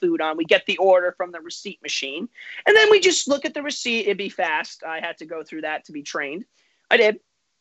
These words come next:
And then, but a lot of the times they had me on French fry. I was, they, they call me the Fryer King at Flame Tree Barbecue, 'cause I always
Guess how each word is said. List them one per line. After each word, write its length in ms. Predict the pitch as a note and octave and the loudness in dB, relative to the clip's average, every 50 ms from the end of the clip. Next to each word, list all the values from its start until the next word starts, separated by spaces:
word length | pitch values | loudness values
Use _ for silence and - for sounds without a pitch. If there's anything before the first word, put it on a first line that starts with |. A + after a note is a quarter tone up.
| _ _ - | _ _ -6
And 340 | G3+ G3+ G3+ G3+ G3 F#3 | -4 -4 -4 -6 -8 -4
then, 280 | F3 G#3 G3+ G3+ G3+ F#3+ D3+ | -2 0 0 0 0 -2 -4
but 200 | G#3 G3 - _ _ _ - | -6 -6 -6 _ _ _ -6
a 60 | G3 | -2
lot 240 | G3 G#3 A3+ D4 F4+ | 2 2 4 2 2
of 60 | E4 | -2
the 80 | C4+ | -6
times 320 | G#3 - A3+ G3 F#3 F3+ - | -12 -12 -10 -10 -10 -12 -14
they 100 | G3+ F#3+ | -14 -12
had 240 | F#3 F#3+ F#3+ F#3 F3 | -8 -6 -6 -6 -8
me 100 | F#3 F3 | -10 -14
on 200 | D#3+ E3 D#3+ D3+ | -14 -14 -14 -4
French 280 | _ C4+ C#4 G#4+ - | _ -2 -2 -2 -6
fry. 300 | - - E3 C#3+ C#3 C#3 - | -8 -6 -6 -6 -6 -8 -6
I 100 | - E3+ | -6 -4
was, 180 | F3 F3 F3 - | -4 -6 -8 -10
they, 200 | _ F3 F#3 F3+ | _ -6 -6 -4
they 120 | F3+ G3+ | -2 -4
call 220 | G3 - A3+ A3+ A3 | 0 4 4 4 4
me 100 | G#3+ G3 | 2 -2
the 100 | F3+ E3 | -4 -6
Fryer 520 | - - - A#3 G#3+ G#3 A3 G#3 F#3 - _ _ _ | -8 -2 2 4 4 6 4 2 0 -4 _ _ _
King 240 | B3 A3+ F3+ D3 C#3 C#3+ _ _ _ - - - - | -6 -6 -6 -8 -14 -20 _ _ _ -18 -18 -8 -6
at 140 | E3 E3+ - | -6 -6 -2
Flame 220 | - F#3 F3+ E3+ | -2 -2 -2 -2
Tree 140 | D#3+ - F3 | -4 -6 -4
Barbecue, 440 | E3 F3 F3+ F3 E3+ E3+ D#3 E3 D#3+ | 0 2 2 2 2 0 -2 -4 -4
'cause 180 | D#3 E3 D#3 D#3+ | -2 -2 -2 0
I 120 | D#3+ D#3+ | 0 2
always 500 | - F3+ F#3 F#3 F#3 F3+ F3 E3+ - _ | 4 4 4 4 2 0 -2 -4 -8 _